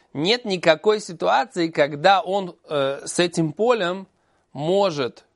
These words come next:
да, что-то сделать, и, э, как бы она вынуждена с ним соглашаться.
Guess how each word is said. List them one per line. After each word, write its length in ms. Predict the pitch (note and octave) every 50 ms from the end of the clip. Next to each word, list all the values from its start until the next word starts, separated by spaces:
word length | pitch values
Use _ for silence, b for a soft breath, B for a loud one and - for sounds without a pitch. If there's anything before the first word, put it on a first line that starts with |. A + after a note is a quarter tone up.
| _ _ _ _ -
да, 320 | C#3+ C#3 - - E2+ - _ -
что-то 560 | - - - - F3 F3 E3+ E3+ - C#3+ C3
сделать, 800 | B2+ C3 C3 B2+ C#3 E3 G#3 C#4 C4 A3 E3+ F3 F3+ - - - _ _ _ _ _ _ _ _ _ _ _ _ _
и, 260 | - E3+ F3 F3+ - _ _ _ _ _ _ _ _ _ _
э, 160 | - D3 C#3+
как 240 | C#3 D3+ C#3 C#3+ C3+
бы 120 | C3+ C3+
она 420 | C3+ C#3 C#3 C#3 D3 F3 G#3+ A3+ F#3
вынуждена 720 | D3+ C3+ C3 E3 B3 C#4+ D#4 C4+ B3 F#3+ E3 F3 E3+ D#3+
с 80 | D3+ -
ним 140 | F3 E3+ D#3+
соглашаться. 720 | - E3 C#3+ C#3+ C#3 C#3 C3+ - C#3+ - - - - -